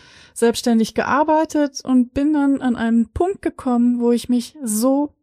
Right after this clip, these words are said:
festgefahren gefühlt habe. Ich habe den Wald vor lauter Bäumen nicht mehr gesehen. Ich war total frustriert und ich hatte das Gefühl,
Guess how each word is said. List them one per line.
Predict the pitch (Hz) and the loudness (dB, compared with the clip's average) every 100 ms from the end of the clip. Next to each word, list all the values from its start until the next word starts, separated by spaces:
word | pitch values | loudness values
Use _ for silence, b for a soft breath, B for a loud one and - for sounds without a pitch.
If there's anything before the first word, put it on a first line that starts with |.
| - | -8
festgefahren | 254 233 - 220 - 180 180 | -4 -4 -4 -6 -6 -6 -4
gefühlt | 180 - 180 170 - | -6 -8 -8 -8 -10
habe. | - - - b b b | -16 -16 -20 b b b
Ich | - - | -12 -8
habe | 220 | -6
den | 240 220 202 | -4 -2 -2
Wald | 208 226 320 | -2 0 0
vor | - 277 | 0 0
lauter | 240 233 233 | 2 2 0
Bäumen | 196 196 202 | 0 0 2
nicht | 190 185 | 0 0
mehr | 185 175 | -4 -4
gesehen. | 175 - 180 226 | -6 -4 -2 -4
Ich | - | -6
war | 226 | -14
total | - - 254 262 | -14 -14 -6 -6
frustriert | 277 - 247 - 254 233 247 - B B B B B _ | -6 -8 -8 -8 -2 0 -2 -6 B B B B B _
und | 247 233 | -2 0
ich | 240 | 0
hatte | 254 262 | -4 -4
das | 247 - | -4 -6
Gefühl, | 247 - 254 247 | -10 -4 -2 -2